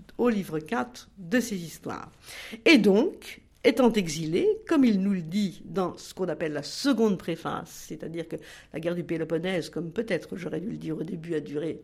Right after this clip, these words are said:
plus de trente ans, et il y a eu trois grandes périodes dans ce conflit. De quatre cent trente et un à quatre cent vingt et un, c'est ce qu'on appelle finement la guerre de dix ans, et qui se termine par la paix de Nicias. Thucydide est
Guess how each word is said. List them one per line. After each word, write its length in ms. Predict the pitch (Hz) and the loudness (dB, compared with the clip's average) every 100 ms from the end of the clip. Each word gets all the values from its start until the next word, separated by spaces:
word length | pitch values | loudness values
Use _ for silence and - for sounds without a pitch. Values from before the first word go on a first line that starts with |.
| _ | _
plus 160 | - 170 | -12 -10
de 100 | 151 | -10
trente 400 | - 262 294 349 | -6 -4 -4 -2
ans, 120 | 370 - _ - - - 196 - | -6 -8 _ -20 -18 -18 -12 0
et 320 | 233 226 - | 2 2 0
il 100 | 196 | -2
y 100 | 175 | 2
a 40 | 220 | 2
eu 180 | 262 | 2
trois 380 | 254 - 220 240 | -2 -2 0 0
grandes 460 | 156 - 190 220 196 - | -2 -6 -2 -2 -2 -4
périodes 640 | - - 170 170 147 143 - - | 0 2 2 -2 -2 -10 -14 -4
dans 160 | 196 175 | -2 0
ce 120 | 175 | -2
conflit. 480 | 180 165 - - - - - - - | -4 -6 -6 -12 -14 -20 -20 -20 -10
De 60 | 180 | -6
quatre 300 | - 170 - | 2 2 2
cent 160 | 190 | -2
trente 240 | - 165 165 | -2 -4 -2
et 100 | 180 | -2
un 80 | |
à 40 | 156 | -2
quatre 180 | 165 170 | -2 -4
cent 160 | - | -4
vingt 240 | 165 170 180 | -4 -4 -2
et 80 | 175 | -2
un, 140 | 165 | -2
c'est 280 | - 170 - | -2 -4 -4
ce 120 | - | -8
qu'on 120 | - | -6
appelle 240 | 160 165 156 | -4 -4 -6
finement 440 | - 180 170 165 | -8 -6 -6 -6
la 80 | 170 | -6
guerre 180 | - 202 | -6 -6
de 80 | |
dix 280 | 196 214 240 | -4 -2 -2
ans, 120 | 339 247 175 147 156 160 - - - | -2 -4 -10 -14 -18 -18 -18 -18 -10
et 60 | 170 | -8
qui 120 | 160 | -6
se 80 | 170 | -2
termine 320 | 185 180 170 | 0 2 0
par 140 | 156 160 | -2 -2
la 80 | |
paix 160 | - 156 | -2 -4
de 80 | 165 | 2
Nicias. 800 | 226 233 311 311 330 320 - - - - - _ | 0 2 0 0 0 -4 -8 -14 -20 -20 -20 _
Thucydide 680 | 269 233 214 190 294 330 - | 0 0 0 6 8 8 6
est 300 | - 294 294 | 2 0 0